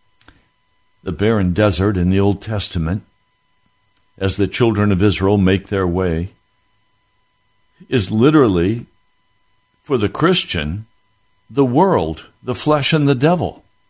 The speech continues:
Now, some of you have a difficult time with this because you look out and you see the world as your bowl of cherries. You have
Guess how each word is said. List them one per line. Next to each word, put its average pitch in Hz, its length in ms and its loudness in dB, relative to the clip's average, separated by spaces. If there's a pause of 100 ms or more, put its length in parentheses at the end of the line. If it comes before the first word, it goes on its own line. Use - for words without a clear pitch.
(1800)
Now, - 80 -10
some 226 260 0
of 196 120 2
you 143 160 6
have 151 160 0
a 147 180 -4
difficult 147 460 -6
time 214 240 -4
with 107 160 -4
this 92 180 -2
because 104 600 -6 (880)
you 131 160 2
look 170 260 2
out 104 280 4
and 107 160 2
you 131 80 2
see 127 220 -2
the 104 120 0
world 113 380 2
as 95 140 0
your 135 100 2
bowl 117 260 2
of 139 120 0
cherries. 156 680 -2 (1800)
You 101 140 -4
have 90 580 -2